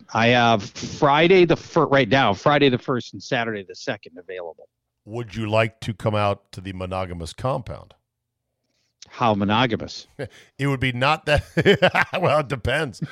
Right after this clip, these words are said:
Speaker 2: Maybe
Speaker 1: <laughs>
Speaker 2: me and, me and my wife and, and you and yours, <laughs> we'll, we'll see how the whiskey's
Speaker 1: Oh.
Speaker 2: going. We'll just take the
Speaker 1: <laughs> All right.
Speaker 2: night as it flows. But, um, it, it wouldn't be that far away.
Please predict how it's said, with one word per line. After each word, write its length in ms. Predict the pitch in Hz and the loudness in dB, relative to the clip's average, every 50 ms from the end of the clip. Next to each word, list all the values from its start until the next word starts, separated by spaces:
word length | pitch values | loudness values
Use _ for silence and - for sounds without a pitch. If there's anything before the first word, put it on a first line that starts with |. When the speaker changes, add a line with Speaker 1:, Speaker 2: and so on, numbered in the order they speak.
| - 185 - - | -4 -4 -2 0
Speaker 2:
Maybe 500 | - 175 120 120 123 131 127 127 - - - - - | 0 2 2 4 4 4 4 2 0 0 -2 -6 -20
Speaker 1:
<laughs> 140 | _ - | _ -10
Speaker 2:
me 280 | - 117 131 135 139 143 | -6 -4 -2 -2 0 -2
and, 240 | 139 131 127 127 - | -2 -4 -6 -10 -8
me 160 | 117 123 135 143 | -4 -2 0 2
and 140 | 143 139 139 | 2 2 2
my 160 | 135 131 131 | 4 4 4
wife 440 | 127 127 131 135 147 165 151 - - | 6 6 6 4 4 2 0 -2 -4
and, 220 | 117 110 110 104 | -4 -4 -4 -6
and 180 | - 104 107 107 | -6 -6 -6 -4
you 220 | 110 117 127 135 | -4 -2 0 0
and 100 | 131 127 | 0 0
yours, 360 | 123 127 127 139 156 170 120 120 | 0 2 2 2 2 0 0 -2
<laughs> 20 | |
we'll, 140 | 113 113 - - | -4 -4 -4 -4
we'll 140 | 160 139 | -4 -6
see 240 | - - - 147 143 | -4 -6 -4 -4 -4
how 160 | 117 139 139 | 0 0 0
the 80 | 135 117 | 2 2
whiskey's 420 | - 185 220 233 214 110 90 85 78 | 2 2 4 4 4 4 4 2 2
Speaker 1:
Oh. 60 | 73 | 2
Speaker 2:
going. 340 | 156 143 147 160 180 196 214 _ - - 147 - - | 2 2 4 4 2 0 -2 _ -4 -4 -2 0 2
We'll 180 | 175 156 143 | 2 2 4
just 220 | 165 175 165 151 - | 4 2 2 2 2
take 220 | 180 190 214 156 - | 2 2 2 2 2
the 40 | |
Speaker 1:
<laughs> 20 | 220 | 0
All 20 | |
right. 80 | 151 127 | 2 4
Speaker 2:
night 200 | 151 156 156 147 | 4 2 2 2
as 120 | 143 123 | 0 -2
it 100 | 139 117 | -4 -4
flows. 340 | - - 208 208 180 131 - - - - - _ - | 0 2 2 4 4 2 -2 -8 -20 -20 -12 _ 2
But, 280 | 151 151 143 - - | 2 2 2 2 2
um, 380 | 139 139 139 135 135 135 127 107 _ _ - _ _ _ - | 4 4 6 4 4 2 -4 -10 _ _ -20 _ _ _ -8
it, 140 | - 131 139 - | -6 -6 -6 -6
it 100 | - 143 147 | -6 -4 -2
wouldn't 240 | 143 156 175 175 165 | 0 0 -2 0 0
be 80 | 160 | 0
that 260 | 160 151 143 131 - | 2 2 0 0 0
far 220 | - 147 139 135 135 | 0 2 4 4 4
away. 180 | 131 135 135 | 4 2 2